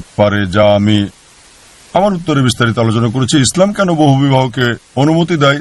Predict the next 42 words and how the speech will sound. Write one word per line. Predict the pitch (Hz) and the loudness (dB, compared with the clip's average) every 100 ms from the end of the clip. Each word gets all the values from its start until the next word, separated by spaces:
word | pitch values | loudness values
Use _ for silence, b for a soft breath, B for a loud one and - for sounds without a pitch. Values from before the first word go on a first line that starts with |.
| - | -2
তার | 151 | -2
কারণও | 131 131 127 | 0 0 0
বলেছি, | 117 123 110 123 135 _ _ - | 2 0 0 -2 -2 _ _ -4
অর্থাৎ | 131 120 | -2 -2
পুরুষের | - 156 - 139 | -2 0 0 -2
একাধিক | 120 113 113 | -2 -2 -2
স্ত্রী | 107 - 113 110 _ 135 | -4 -2 0 0 _ -2
নারী | 160 | -2
কিভাবে | 190 175 160 139 139 - - | -4 -2 0 0 -2 -4 -6
মেনে | 120 135 | -2 0
নিতে | 143 139 | 0 -2
পারে | - 139 139 143 - _ _ | -2 0 0 -2 -8 _ _
তিনি | 220 240 160 | -4 0 0
ভালো | 175 180 | 0 -2
মুসলিমা | 170 - 202 202 | -6 -2 2 2
হলে | 214 226 _ _ 196 | 2 -4 _ _ -2
এবং | 233 226 165 | 0 0 0
প্রয়োজন | 165 170 220 226 180 | 0 2 -2 -2 -2
থাকলে, | 170 175 165 160 156 | -2 0 0 2 2
আর | 143 135 135 113 _ _ _ - | 2 0 -4 -8 _ _ _ -4
তিনি | 196 277 | -2 -2
যদি | 269 208 | 0 2
মনে | 190 175 | 2 0
করেন | 180 175 160 | 0 0 -2
যে | 160 | -2
প্রত্যেক | 185 - 175 - | -4 -6 -10 -2
পুরুষের | 170 160 165 135 | 0 2 0 0
দ্বিতীয় | 156 214 175 | -2 -2 -2
স্ত্রী | - 156 147 | 0 0 0
আবশ্যক | 143 - 147 131 | 0 -4 -4 -2
নয়, | 123 147 135 | -2 -2 -2
এটা | 147 131 | 0 0
আবশ্যক | 117 120 104 107 | -2 -6 -2 0
নয়, | 160 - _ _ | 0 -2 _ _
কিন্তু | 220 233 190 | -6 -2 -2
স্ত্রী | - 262 277 | -2 -2 -2
যদি | 269 247 202 | -2 -2 -2
মনে | 196 | -2
করেন | 185 180 160 | 0 0 0
দ্বিতীয় | 151 165 147 | 0 0 0
স্ত্রী | 139 139 | 0 0
স্বামীর | 139 139 | 0 -2